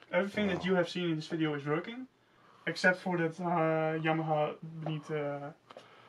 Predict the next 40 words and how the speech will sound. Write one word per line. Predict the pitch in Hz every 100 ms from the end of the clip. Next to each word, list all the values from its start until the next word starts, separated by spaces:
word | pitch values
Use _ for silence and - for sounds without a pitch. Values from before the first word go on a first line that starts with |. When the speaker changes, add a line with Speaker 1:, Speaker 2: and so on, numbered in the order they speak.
| - -
Speaker 1:
the |
table. | - 101
Speaker 2:
Okay. | 90 90 85 - - -
And | - 127 135
if | 147 139 -
somebody | 156 151 147 143
from | 139 147 135
my | 135 151
video | 143 156 139 147
site | 139 - 131 135 139 - - - _ - - - - - - -
want | 123 120 -
to |
buy | 110 123 104 82 - -
something | - 90 76 82
from | 87 85
you? | 82 76 - - - _ _
Speaker 1:
Put | 220 190
my | 185
email | 196 175
address | 170 170 180
in | 165
and | 165 165
it's | 170 160 180
in | 156
your, | 147 151 147
uh, |
description. | 143 - 160 - 156 - _ - - - -
Speaker 2:
My | 113
what? | 123 180 127
Your |
what? | 127 160 -
Speaker 1:
My | 160 160 160
email | 165 165
address. | 156 151 -
Speaker 2:
Okay, | 120 120 104 85
okay. | 95 98 98 90 - - - -
Guys, | 120 131 131
you | 123
heard | 120 131
it. | 147